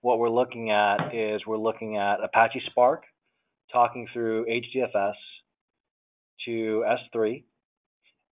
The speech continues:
and connecting to A W S S three or Ceph. And what it's able to do is handle the translation or the semantic mismatch or the impedance mismatch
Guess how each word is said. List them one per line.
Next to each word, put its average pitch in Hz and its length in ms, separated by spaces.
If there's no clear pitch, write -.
and 110 720
connecting 113 480
to 101 340
A 143 140
W 110 220
S 104 160
S 95 200
three 113 460
or 107 320
Ceph. 107 100
And 120 460
what 156 160
it's 185 140
able 156 200
to 135 100
do 101 540
is 120 180
handle 127 720
the 113 640
translation 135 1000
or 107 400
the 101 400
semantic 127 460
mismatch 120 520
or 98 80
the 90 80
impedance 123 580
mismatch 117 540